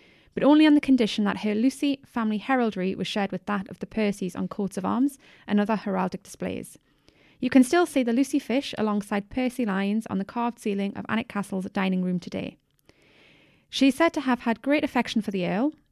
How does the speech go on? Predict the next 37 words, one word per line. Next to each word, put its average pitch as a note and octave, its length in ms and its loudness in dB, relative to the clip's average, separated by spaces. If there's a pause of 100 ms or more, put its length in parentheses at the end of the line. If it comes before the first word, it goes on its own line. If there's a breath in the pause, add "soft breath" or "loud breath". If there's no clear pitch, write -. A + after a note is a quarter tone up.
(100)
and G3 100 -2
he D4+ 140 4
seems A#3 280 0
to A3 100 -6
have - 80 -10
trusted A#3+ 380 -4
Maud A3+ 420 -2
to G#3 120 -6
run G3+ 180 0
some A#3+ 200 2
of A#3+ 100 0
his G#3+ 140 -4
business A3 360 -2
in F#3 160 -4
Northumberland. F#3+ 600 -4 (640 soft breath)
A A3 60 -6
document D4 400 4
in A3+ 80 4
the A3 100 4
Alnwick G#3+ 200 -2
Castle - 280 -6
archives F#3+ 600 -2
recording G3 460 -2
the G3 60 -6
confirmation B3 800 0
of F3+ 80 -4
a F#3+ 40 -4
charter A3 580 -2
mentions G3 400 -2
Maud A3+ 360 2 (180)
as G3 100 -2
its - 180 -16
chief - 300 -2
witness F#3 380 -4 (280 soft breath)
in G3 120 -4
thirteen A3 440 -4
eighty-one, F#3 640 -4